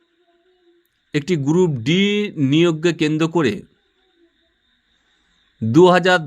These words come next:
দশ সালের যে রিক্রুটমেন্ট প্রসেস, আজ প্রায় দু হাজার পঁচিশ, অনেকটা পুরনো, পনেরো বছর আগের একটি রিক্রুটমেন্ট। অনেকে হয়তো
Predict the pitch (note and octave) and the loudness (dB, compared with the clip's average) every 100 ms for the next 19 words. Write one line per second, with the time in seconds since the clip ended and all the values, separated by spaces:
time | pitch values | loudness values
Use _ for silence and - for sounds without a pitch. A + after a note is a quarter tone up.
0 | A#2 C#3 E3 E3 - F3 F3+ F3+ D#3+ C3 | -4 -2 -2 -4 -6 -4 -2 -2 -4 -4
1 | E3 C#3+ C#3 E3+ E3 E3+ E3+ E3 - C3+ | -2 -2 -4 -6 -4 -4 -4 -8 -8 -6
2 | C3 - E3 - - - _ _ _ _ | -4 -2 -2 -4 -8 -14 _ _ _ _
3 | _ _ _ _ _ _ _ _ _ _ | _ _ _ _ _ _ _ _ _ _
4 | G4+ A#4 _ _ _ _ _ _ - C3 | _ _ _ _ _ _ _ _ -2 2
5 | E3 F#3 E3 - - - - D#3 F3 E3+ | 2 2 -4 -12 -12 -14 -6 -2 -2 -2
6 | D3 D#3 F3 E3 D#3+ D#3 D3 F3 D3 - | -4 -6 -4 -4 -6 -8 -10 -4 -4 -4
7 | - - - _ _ _ _ _ _ _ | -12 -16 -20 _ _ _ _ _ _ _
8 | _ _ _ _ _ - B2+ E3 F#3+ G3 | _ _ _ _ _ -6 -2 2 2 0
9 | G3 F#3+ F3 E3+ F3 E3+ F3 E3+ E3 D#3 | -2 -4 -4 -4 -4 -2 0 -2 -4 -2
10 | E3 D#3+ D#3+ D#3+ E3 D#3 - B2+ C#3 D#3+ | 0 0 0 -2 -6 -8 -4 -4 -2 -4
11 | D#3+ D3 C#3+ C3 C3 D3 C#3 C#3 C#3 - | -4 -6 -8 -8 -8 -6 -4 -4 -6 -14
12 | _ _ _ _ _ _ _ _ _ A#2 | _ _ _ _ _ _ _ _ _ -2
13 | D#3+ F3 F3 E3+ E3+ | -2 -2 -2 -2 -2